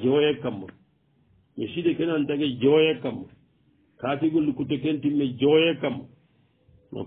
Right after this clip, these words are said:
fon nan jiru khoro gonu ga ayoda. Illa bogo toro ngono fende mo ku hunu ngaya.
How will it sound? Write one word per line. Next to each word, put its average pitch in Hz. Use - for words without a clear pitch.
fon 156
nan 165
jiru 160
khoro 160
gonu 151
ga 147
ayoda. 147
Illa 147
bogo 147
toro 151
ngono 143
fende 175
mo 156
ku 147
hunu 139
ngaya. 104